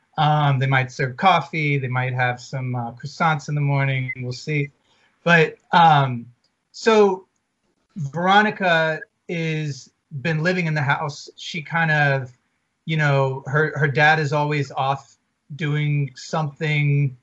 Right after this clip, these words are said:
You know, he's, he's known as a trick builder. He always built Kingston's dad, Preston's tricks. So he, he's always noodling, like, in his office somewhere, and he's,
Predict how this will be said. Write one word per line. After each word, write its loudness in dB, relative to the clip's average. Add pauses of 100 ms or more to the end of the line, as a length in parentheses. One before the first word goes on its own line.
You -2
know, 2
he's, -2
he's -2
known 2
as 2
a 0
trick -4 (120)
builder. 2
He 2
always 4
built -2
Kingston's -2
dad, 0 (100)
Preston's -6
tricks. -4 (420)
So 4
he, 2
he's -2
always 4
noodling, 0
like, -2
in 0
his 0
office 0
somewhere, -2
and -4
he's, -6